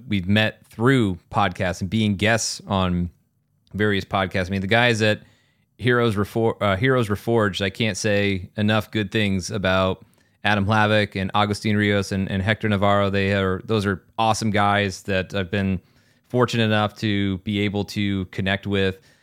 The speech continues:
And also other people who, whether they've been part of the Patreon or there are other people who are just, and they're, they're connecting with me through our socials, people like Katie and Kara,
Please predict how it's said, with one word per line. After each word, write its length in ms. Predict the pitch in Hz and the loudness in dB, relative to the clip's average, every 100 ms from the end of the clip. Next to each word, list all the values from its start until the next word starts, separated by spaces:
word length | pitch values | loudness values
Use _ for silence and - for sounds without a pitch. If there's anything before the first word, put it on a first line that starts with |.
| _ _ - | _ _ -4
And 380 | 101 101 98 92 | 0 2 2 0
also 380 | 107 107 107 107 | 0 0 0 2
other 240 | 135 143 | 4 4
people 420 | 131 127 123 123 | 2 -2 2 2
who, 400 | 117 117 113 98 - _ _ _ _ _ - | 2 2 2 -2 -6 _ _ _ _ _ -2
whether 260 | 120 127 | 0 2
they've 140 | 127 120 | 2 2
been 140 | 120 | 0
part 220 | 110 143 | 4 2
of 60 | 143 | 2
the 60 | 123 | 0
Patreon 720 | 135 131 139 135 131 131 127 - _ _ _ | 0 0 2 2 4 2 0 -6 _ _ _
or 240 | 110 113 | 2 4
there 100 | 113 | 6
are 40 | 113 | 4
other 160 | 127 | 4
people 240 | 110 127 120 | 0 0 2
who 160 | 117 | 2
are 120 | 113 107 | 4 2
just, 480 | 117 110 - - - | 2 0 -4 -14 -10
and 140 | 104 101 | -2 2
they're, 200 | 110 101 | 4 2
they're 160 | 107 123 | 2 2
connecting 440 | 139 127 123 127 | 2 0 2 0
with 160 | 123 120 | 0 2
me 200 | 123 120 | 2 2
through 380 | 117 120 117 113 | 2 2 2 2
our 160 | 101 | 0
socials, 720 | 95 123 113 123 117 110 - - _ _ | 0 0 0 2 0 0 -4 -16 _ _
people 220 | - 113 | -6 0
like 200 | 110 107 | 2 0
Katie 600 | - 127 120 117 117 107 104 | 0 0 2 2 2 -2 -4
and 120 | 92 | -6
Kara, 600 | - 127 123 117 113 | 2 4 6 6 4